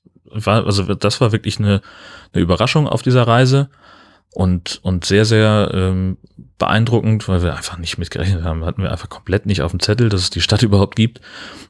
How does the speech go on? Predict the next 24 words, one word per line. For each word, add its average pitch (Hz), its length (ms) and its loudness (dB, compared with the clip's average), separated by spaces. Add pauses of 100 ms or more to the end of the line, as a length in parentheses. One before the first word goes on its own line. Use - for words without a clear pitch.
Ähm, 87 260 2
und 90 120 0
stellt 92 220 0
sich 87 180 -2
raus, - 420 0
äh, 95 160 2
das - 160 -12
ist - 160 -4
echt - 240 -4
hübsch, 120 320 0
eine 95 120 -4
tolle 110 260 2
Altstadt, 113 680 0
richtig - 420 -2 (260)
viel - 360 0
Leben, 123 600 4 (240)
ähm, 101 300 2
was 98 180 -2
wir, 101 320 0
was - 160 -4
wir 98 40 -6
da 98 120 0
gesehen 98 360 0
haben. 95 240 0